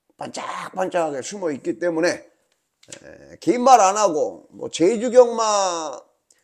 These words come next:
조철이 항구라 따박따박 하는 거, 아,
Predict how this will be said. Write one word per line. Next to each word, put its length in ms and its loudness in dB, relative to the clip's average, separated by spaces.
조철이 420 0
항구라 680 -2
따박따박 720 -2
하는 240 -8
거, 500 -2
아, 120 -20